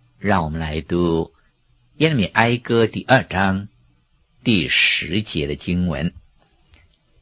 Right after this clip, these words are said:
锡安城的长老坐在地上，默默无声，他们扬起尘土，落在头上，腰束麻布。耶路撒冷的处女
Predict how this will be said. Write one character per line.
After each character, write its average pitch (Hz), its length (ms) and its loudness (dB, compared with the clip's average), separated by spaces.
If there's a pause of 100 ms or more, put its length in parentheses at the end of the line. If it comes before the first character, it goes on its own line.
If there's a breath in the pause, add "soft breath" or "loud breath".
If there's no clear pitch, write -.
(220)
锡 - 320 4
安 151 300 4
城 90 260 0
的 104 120 4
长 87 320 0
老 73 340 4
坐 92 300 4
在 85 180 0
地 85 320 -2
上， 76 400 0
默 104 320 2
默 95 260 2
无 73 260 -6
声， 135 340 2 (840)
他 82 140 2
们 82 300 2
扬 78 320 2
起 67 360 -4
尘 80 360 -2
土， - 400 -10 (200)
落 95 300 4
在 78 260 -6
头 62 380 -8
上， - 320 0 (840)
腰 123 360 8
束 113 320 2
麻 85 360 -4
布。 - 320 -4 (680)
耶 98 160 6
路 117 120 8
撒 117 200 6
冷 80 120 2
的 82 120 0
处 117 300 4
女 82 120 2